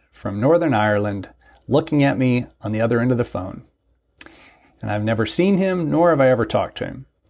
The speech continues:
I was feeling a little put on the spot. But I told myself, "All right,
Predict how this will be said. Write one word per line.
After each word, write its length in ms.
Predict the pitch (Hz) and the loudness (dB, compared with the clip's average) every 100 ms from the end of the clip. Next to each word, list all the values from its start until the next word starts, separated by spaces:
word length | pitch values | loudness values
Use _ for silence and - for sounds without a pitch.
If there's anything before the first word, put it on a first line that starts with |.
| _ | _
I 120 | 120 | -4
was 200 | 123 120 | -2 -2
feeling 300 | - 135 127 | -2 0 2
a 60 | 113 | 2
little 180 | 120 120 | 0 0
put 200 | - 120 | 0 0
on 100 | 110 | 0
the 80 | 104 | -4
spot. 400 | - 98 - _ _ _ _ _ _ _ _ _ _ _ _ | -6 -6 -8 _ _ _ _ _ _ _ _ _ _ _ _
But 120 | - 107 | -4 -2
I 60 | |
told 260 | 101 117 107 | 0 0 0
myself, 500 | 107 - 107 101 - | -2 -2 -2 -4 -2
"All 120 | 113 | 0
right, 280 | 151 226 | 2 0